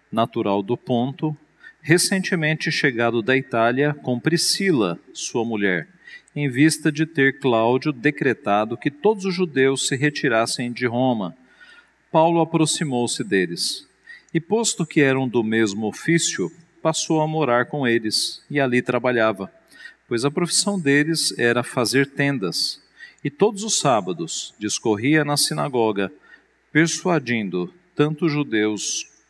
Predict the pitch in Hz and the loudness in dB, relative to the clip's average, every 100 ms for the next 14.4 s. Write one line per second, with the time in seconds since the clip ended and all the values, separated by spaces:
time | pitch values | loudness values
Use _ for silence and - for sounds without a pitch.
0 | _ _ - 110 107 104 87 95 87 76 | _ _ -2 0 0 -4 -4 -2 -2 -2
1 | 85 - - - _ - 165 127 104 101 | -10 -10 -12 -16 _ -10 -8 -4 0 2
2 | 117 113 - 95 92 92 80 117 123 - | 0 -2 -10 -8 -8 -8 -4 -4 -4 -8
3 | - _ - - - - - _ _ _ | -12 _ -16 -14 -16 -20 -20 _ _ _
4 | _ _ _ 135 123 - 160 151 147 104 | _ _ _ -4 0 0 0 -2 -2 0
5 | 120 113 110 135 110 110 120 113 110 120 | 2 2 -2 -2 2 0 0 -4 0 0
6 | 120 117 - 135 131 - - 117 117 156 | 0 -4 -2 -4 -4 -6 -8 -4 0 0
7 | 143 156 143 131 131 110 90 90 113 135 | 0 -2 -2 2 2 0 -4 -4 -2 -2
8 | - 127 123 127 - - 170 180 160 156 | -4 -4 -4 -4 -2 0 0 -2 -4 -4
9 | 147 117 117 101 92 - _ _ _ _ | -2 0 0 0 -4 -6 _ _ _ _
10 | _ _ _ 139 139 - 151 135 120 - | _ _ _ -4 -2 0 2 2 0 -4
11 | 147 143 113 151 147 143 117 120 120 113 | -2 -2 0 2 4 2 2 2 2 0
12 | 95 87 - - - - - - - 135 | -2 -8 -10 -14 -20 -20 -20 -20 0 2
13 | 139 117 175 160 147 139 107 107 104 98 | 2 4 2 2 0 -2 0 0 0 -2
14 | - - - | -4 -4 -6